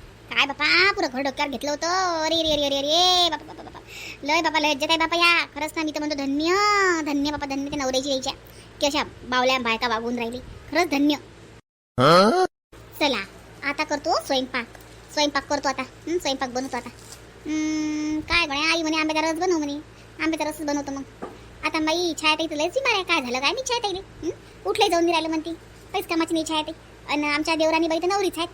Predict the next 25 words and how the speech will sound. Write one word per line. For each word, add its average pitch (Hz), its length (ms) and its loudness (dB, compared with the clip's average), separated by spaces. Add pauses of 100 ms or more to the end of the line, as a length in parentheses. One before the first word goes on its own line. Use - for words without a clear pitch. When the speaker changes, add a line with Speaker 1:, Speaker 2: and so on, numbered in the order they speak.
Speaker 1:
हाताची 302 220 -2
मेहंदीच 370 240 2
नाही 302 80 6
गेली 302 140 2
त्याच्या. 339 240 -4 (500)
त्याला 370 160 2
कसं 381 160 -2
काय 381 100 4
काम 370 180 0
सांगा? 349 200 -2 (600)
उरली 359 220 2
एकटी 359 220 0
मी 453 180 -2
हातची. 330 280 -4 (760)
चाल 427 180 4
प्रियंका, 349 340 0
आता 330 180 -4
तुला - 320 -6
तर 349 40 0
करावंच 359 260 -2
लागते. 339 240 -6
तुझं - 420 -4
काहीच 381 220 0
नाही 339 160 4
आहे. 330 100 -2